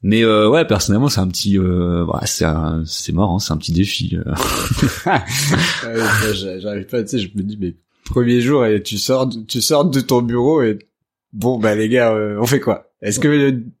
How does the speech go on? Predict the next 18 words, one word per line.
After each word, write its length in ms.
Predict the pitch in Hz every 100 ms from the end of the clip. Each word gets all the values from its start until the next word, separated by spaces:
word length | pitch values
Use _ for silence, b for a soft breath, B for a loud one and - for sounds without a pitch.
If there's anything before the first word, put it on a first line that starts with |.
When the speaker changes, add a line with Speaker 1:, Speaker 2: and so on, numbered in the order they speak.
| -
Speaker 2:
je 160 | 120 117
vais 280 | 123 120
essayer 300 | 120 120 139
déjà 260 | 127 123 139
de 60 | 139
parler 200 | 120 120
à 40 |
des 140 | 120
gens 180 | 127 160
ou 120 | 120 107
juste, 360 | 127 131 - _
je 120 | -
vais 60 | 92
faire 180 | 110 101
le 120 | 104
tour 160 | 107
du 80 | 104
quartier, 600 | 92 98 - 98 95 101